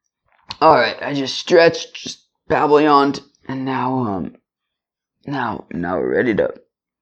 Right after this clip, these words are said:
do some work. Okay, we're ready to do some work.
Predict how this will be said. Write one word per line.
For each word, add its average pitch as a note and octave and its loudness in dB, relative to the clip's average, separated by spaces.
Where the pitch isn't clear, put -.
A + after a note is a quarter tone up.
do C3+ 2
some G2+ -4
work. - -4
Okay, - -4
we're - -14
ready E2+ -10
to - -18
do - -20
some - -16
work. - -20